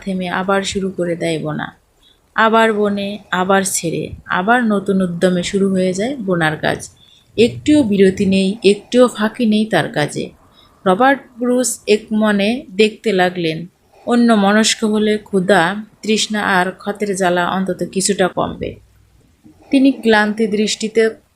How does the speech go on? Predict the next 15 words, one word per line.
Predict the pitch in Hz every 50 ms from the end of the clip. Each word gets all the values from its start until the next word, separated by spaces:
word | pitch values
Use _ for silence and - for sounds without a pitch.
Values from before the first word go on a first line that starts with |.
| _ -
যতদূর | - 190 190 190 202 202 - 262
সম্ভব | 247 - - 247 233 220 220 233
প্রসারিত | 220 226 - 202 196 190 - 214 208 214 220 220 220
করে | 208 - 196 190 180
দেখতে | 170 175 180 - _ - 202
লাগলেন | 196 180 175 170 170 175 180 214 247 262
মাকড়সার | 226 185 165 165 - 175 170 - 185 185
কাণ্ডকারখানা। | 185 - 175 160 151 156 147 - 151 151 160 - 170 160 151 - - - - _ _ _ _ _ _ _ _ _ _ _ _ _ _ _ -
দেখতে | 208 247 277 - - - 330
দেখতে | 311 320 311 - - 311
সারাটা | - - 226 214 214 214 208 226
বিকেল | 202 185 196 196 196 190 185 185 185
পার | 175 170 156 156
হয়ে | 175 170 170 170 160
গেল। | - 156 151 165 -